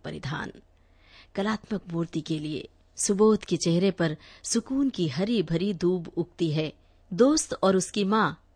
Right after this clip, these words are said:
बीबी, बेटी मूर्ति देखते हैं। बेटी बोलती है, "वाओ,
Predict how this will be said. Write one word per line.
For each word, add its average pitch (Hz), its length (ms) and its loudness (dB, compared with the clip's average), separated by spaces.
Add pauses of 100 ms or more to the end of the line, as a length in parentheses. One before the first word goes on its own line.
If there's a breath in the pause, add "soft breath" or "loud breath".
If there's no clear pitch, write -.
(100)
बीबी, 202 420 0
बेटी 175 480 0 (280)
मूर्ति 196 360 0
देखते 165 420 -2
हैं। 147 220 -2 (540)
बेटी 160 320 0
बोलती 160 400 0
है, 165 200 0 (540 loud breath)
"वाओ, 220 1120 6